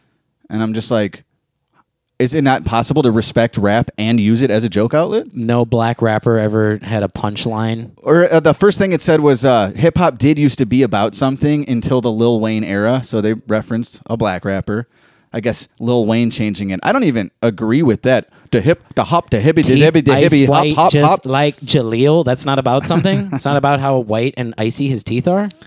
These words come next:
Speaker 1: Right. Um, I, first of all, I don't agree 'cause you go back to early hip hop. Not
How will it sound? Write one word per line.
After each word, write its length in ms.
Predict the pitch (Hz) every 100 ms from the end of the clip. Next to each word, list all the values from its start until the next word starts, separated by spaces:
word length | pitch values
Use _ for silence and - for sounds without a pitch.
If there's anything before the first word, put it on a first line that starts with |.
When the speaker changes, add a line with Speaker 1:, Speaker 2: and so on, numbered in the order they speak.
| _ _
Speaker 1:
Right. 380 | - 120 101 92 - -
Um, 280 | 110 104 95
I, 100 | 127
first 300 | 143 - 165
of 60 | 117
all, 60 | 110
I 40 |
don't 140 | 113
agree 320 | 104 95 104 92
'cause 180 | 110
you 60 | 98
go 100 | 104
back 200 | 98 101
to 80 | - 113
early 220 | 107 101
hip 180 | 104 -
hop. 180 |
Not 40 | 95